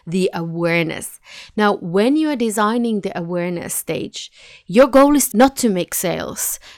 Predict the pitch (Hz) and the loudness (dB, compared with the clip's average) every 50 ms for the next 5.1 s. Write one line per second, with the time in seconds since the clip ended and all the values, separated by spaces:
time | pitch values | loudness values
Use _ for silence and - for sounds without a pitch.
0 | - - 202 202 233 285 233 226 196 - - 214 196 180 180 170 165 - - 160 | 0 2 4 4 4 4 4 2 0 0 0 -4 -4 -2 -2 -4 -6 -6 -8 -10
1 | 165 160 156 160 - - 170 156 156 - - 240 277 320 339 - - - 349 339 | -8 -6 -8 -8 -6 -6 -8 -8 -6 -2 0 0 0 0 -2 -6 -8 -6 -6 -6
2 | 302 - 269 254 247 - 220 196 - - 180 170 165 - 180 170 160 160 160 160 | -4 -2 -2 -2 -2 -2 -6 -6 -8 -8 -10 -10 -8 -6 -6 -6 -6 -6 -6 -6
3 | 156 165 156 156 151 - - 165 156 156 156 - _ - 170 170 170 156 - - | -6 -6 -6 -8 -8 -8 -6 -6 -6 -6 -8 -12 _ -4 -2 -2 -2 -2 -4 -6
4 | - 151 160 156 - - 175 160 160 156 156 - - - - 165 160 160 156 151 | -6 -6 -6 -6 -4 -2 0 0 0 -2 -4 -6 -10 -6 -2 -2 0 0 -2 -2
5 | - | -6